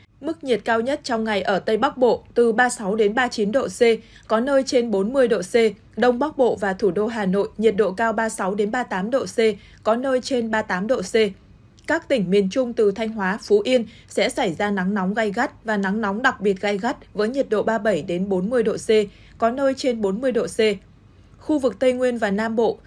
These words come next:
từ hai mươi sáu đến ba mươi tháng tư, nắng nóng trên diện rộng với mức nhiệt độ cao ba mươi lăm đến ba mươi bảy độ C, có nơi trên ba mươi tám độ C. Dự báo sau kỳ nghỉ lễ ba mươi tháng tư, trong một đến hai ngày đầu tháng năm năm hai nghìn không trăm hai mươi tư,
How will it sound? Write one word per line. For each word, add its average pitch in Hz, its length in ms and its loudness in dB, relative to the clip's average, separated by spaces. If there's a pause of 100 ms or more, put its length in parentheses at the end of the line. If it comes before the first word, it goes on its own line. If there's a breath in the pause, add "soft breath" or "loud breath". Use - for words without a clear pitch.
(160 soft breath)
từ 240 160 4
hai 247 160 -4
mươi 247 40 -4
sáu 208 320 -4
đến 208 340 -2
ba 240 120 -2
mươi 226 180 -4
tháng 196 220 -4
tư, 233 240 4 (240 loud breath)
nắng 226 240 -2
nóng 220 220 -4
trên 254 220 -2
diện 220 180 0
rộng 196 220 0 (100)
với 196 220 -2
mức 294 240 -4
nhiệt 214 180 -2
độ 196 120 0
cao 214 320 -2 (220 loud breath)
ba 240 160 2
mươi 240 60 2
lăm 233 220 0
đến 190 180 0
ba 233 100 0
mươi 196 60 -4
bảy 196 160 2
độ 170 160 -6
C, - 120 -8 (480 loud breath)
có 226 120 0
nơi 254 280 -2
trên 233 240 -2
ba 220 100 0
mươi 214 60 -12
tám 190 180 -2
độ 220 140 0
C. 185 140 -4 (720)
Dự 226 160 4
báo 220 260 2
sau 277 260 0
kỳ 254 200 -2
nghỉ 196 160 0
lễ 175 200 0
ba 240 140 0
mươi 220 240 0
tháng 190 240 -4
tư, 254 240 4 (280 loud breath)
trong 254 280 -2
một 214 220 0
đến 196 180 -2
hai 247 200 -8
ngày 226 180 -4
đầu 185 220 0
tháng 185 300 -4
năm 247 200 0
năm 220 120 -4
hai 220 140 -6
nghìn 202 220 0
không 202 200 -6
trăm 214 160 -6
hai 220 160 -4
mươi 208 80 -12
tư, 240 220 4